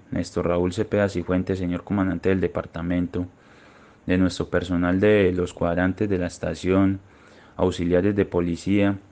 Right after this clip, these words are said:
y personal de prevención y educación ciudadana,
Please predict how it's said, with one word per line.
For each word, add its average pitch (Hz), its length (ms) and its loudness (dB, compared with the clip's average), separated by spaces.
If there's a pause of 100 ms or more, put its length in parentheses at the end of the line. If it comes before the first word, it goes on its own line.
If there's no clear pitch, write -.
y - 60 -8
personal 87 420 -2
de 92 80 0
prevención 90 500 0
y 101 60 2
educación 87 460 -4
ciudadana, 98 540 0